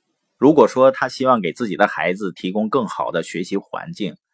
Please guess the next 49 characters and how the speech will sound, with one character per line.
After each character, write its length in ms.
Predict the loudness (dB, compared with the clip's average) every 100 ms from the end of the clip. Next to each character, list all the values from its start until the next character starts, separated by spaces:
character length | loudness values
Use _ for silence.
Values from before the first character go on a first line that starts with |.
| _
所 180 | -4 -4
需 180 | 0 2
要 120 | 2
的 100 | 2
费 240 | 0 0
用 220 | 0 -2 -6
呢， 140 | -10
可 120 | -10
能 160 | -16 -6
会 140 | -6
更 220 | -2 -4
多 240 | 0 0 0
一 100 | -2
些。 300 | -10 -14 -14 _ _ _ _ _
或 200 | 6 6
者 140 | 6
说 240 | -2 -4 0
呢， 160 | 0
他 180 | 0 -2
还 120 | -2
期 240 | -4 -6 2
望 180 | 2
着 100 | 2
自 160 | -6 -8
己 120 | -6
未 160 | -4 -2
来 160 | -2
能 120 | -4 -8
实 200 | -10 -10
现 160 | -10
财 200 | -10 -8
务 120 | -8
自 200 | -8 -10
由， 240 | -8 -10 -2
那 140 | 4 6
就 140 | 10
要 140 | 8
问 220 | 8 4 -2
自 160 | -6
己 160 | -10 -10 2
，“我 140 | 4
现 160 | 6 6
在 120 | 6
正 180 | 4 6
在 140 | 6
做 260 | 6 4 4
的 100 | 2
事 180 | 2
儿 180 | 2 2